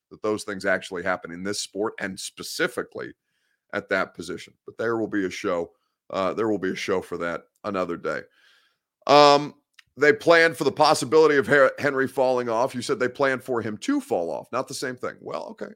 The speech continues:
a fair, a fair, uh, a fair correction there. They have planned for the possibility of Derrick Henry falling off. They have not planned for him to specifically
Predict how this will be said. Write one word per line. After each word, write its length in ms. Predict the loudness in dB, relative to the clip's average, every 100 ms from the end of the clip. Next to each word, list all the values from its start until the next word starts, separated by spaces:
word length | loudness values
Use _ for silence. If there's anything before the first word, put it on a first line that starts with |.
| -16
a 60 |
fair, 260 | -12 -10 -10 -14
a 60 |
fair, 340 | -8 -4 -2 0
uh, 120 | -2
a 100 | -2
fair 240 | -4 -6
correction 420 | -4 -4 -4 -8
there. 160 | -14 -16 -16 _ _
They 120 | 0
have 180 | 0 0
planned 340 | 2 2 2 -4
for 60 |
the 80 | -8
possibility 680 | -2 -2 -2 -4 -2 0 -2
of 120 | -2
Derrick 280 | -4 -4 -6
Henry 240 | -10 -12 -12
falling 340 | -12 -12 -14
off. 160 | -18 -16
They 80 | -12
have 160 | -12 -10
not 220 | -10 -12
planned 300 | -10 -10 -10
for 260 | -12 -14 -12
him 220 | -16 -20 -12
to 220 | -10 -8
specifically 800 | -10 -14 -14 -14 -16 -18 -18